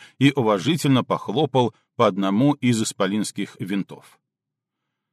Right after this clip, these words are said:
Машина реально впечатляла. Всем. Размерами, количеством двигателей, даже формой фюзеляжа,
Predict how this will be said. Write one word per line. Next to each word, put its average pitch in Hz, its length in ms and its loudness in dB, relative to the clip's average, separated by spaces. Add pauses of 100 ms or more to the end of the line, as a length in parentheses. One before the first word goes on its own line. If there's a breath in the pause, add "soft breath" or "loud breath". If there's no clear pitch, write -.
(200)
Машина 202 680 4
реально 156 480 4
впечатляла. 90 720 -4 (320)
Всем. 104 460 -2 (380)
Размерами, 139 1040 4
количеством 139 580 2
двигателей, 123 680 2
даже 135 420 0
формой 147 440 2
фюзеляжа, 110 680 2